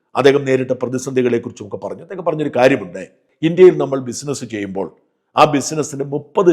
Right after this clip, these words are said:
ശതമാനം സർക്കാരിനാണ് ലാഭം കിട്ടുന്നത്. അതിൻ്റെ ജി എസ് ടിയും മറ്റു നികുതികളും ഒക്കെ ആയിട്ട് മുപ്പത് ശതമാനം, എട്ടോ പത്തോ ശതമാനമാണ് ഈ കമ്പനി ഉടമയ്ക്ക് കിട്ടുന്നത്. അതായത് ഒരു വ്യക്തി ഒരു ബിസിനസ് ചെയ്യുമ്പോൾ അതിൻ്റെ യഥാർത്ഥ ലാഭം സർക്കാരിനാണ്. എന്നിട്ടും സർക്കാർ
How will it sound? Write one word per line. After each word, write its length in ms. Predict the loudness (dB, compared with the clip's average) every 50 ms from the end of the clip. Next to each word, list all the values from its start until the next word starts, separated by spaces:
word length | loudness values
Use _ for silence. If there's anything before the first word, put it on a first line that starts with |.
| 2
ശതമാനം 400 | 0 -4 -6 -4 -4 -4 -4 -6 -10 -8 -6
സർക്കാരിനാണ് 640 | -6 -6 -4 0 2 2 2 2 0 -6 -10 -10 -10 -8
ലാഭം 240 | -8 -10 -10 -14 -20
കിട്ടുന്നത്. 360 | -20 -20 -16 -14 -12 -12 -12 -12 -14 _ _ _ _ _ _ _ _ -4 -2
അതിൻ്റെ 240 | 0 0 0 -2 -4 -4 -4
ജി 80 | -2 0 0 0
എസ് 120 | 0 0 0
ടിയും 200 | 0 2 2 0 -4 -8 _ _ _ _ -2
മറ്റു 180 | 0 0 0 -2 -2
നികുതികളും 480 | -2 -2 0 0 0 0 0 0 -2 -4 -8
ഒക്കെ 140 | -4 0 2 2
ആയിട്ട് 160 | 2 2 -2 -6 -10
മുപ്പത് 280 | -8 -4 -2 -2 -2 -2 -4
ശതമാനം, 380 | -8 -8 -8 -10 -12 -16 -18 _ _ _ -12
എട്ടോ 180 | -8 -2 -2 0 0
പത്തോ 180 | 0 0 -2 -4 -4
ശതമാനമാണ് 600 | -4 -6 -4 -4 -2 -4 -4 -4 -4 -6 -6 -8 -12 -16 _ _ _ _ _ -12
ഈ 40 | -10 -8 -8 -8
കമ്പനി 320 | -6 -4 -4 -4 -2 -2 -2
ഉടമയ്ക്ക് 320 | -2 -4 -6 -6 -10 -12 -14 -14
കിട്ടുന്നത്. 260 | -14 -14 -12 -12 -4 0
അതായത് 300 | 4 4 6 6 4 2 0 -4 -10 _ _ 4 4
ഒരു 100 | 4 6 4 4
വ്യക്തി 360 | 4 4 2 -4 -6 -4 -4 -4 -4 -6 -6 -4
ഒരു 100 | -4 -2 -2
ബിസിനസ് 360 | -4 -4 -2 -2 -2 -2 -2 -2
ചെയ്യുമ്പോൾ 340 | -4 -4 -4 -4 -4 -4 -6 -6 -10 _ _ _ _ 0 2
അതിൻ്റെ 220 | 2 2 2 2 0 0
യഥാർത്ഥ 380 | 0 2 2 0 2 0 -2 -2 0
ലാഭം 300 | 0 -2 -2 -4 -10 -18 -6 -4
സർക്കാരിനാണ്. 520 | -4 0 6 6 8 8 6 4 -2 -12 -18 -20 _ _ _ _ _ _ _ 6 6
എന്നിട്ടും 320 | 6 6 4 0 0 -2 -4 -4 -2
സർക്കാർ 360 | -4 -2 0 2 4 4 4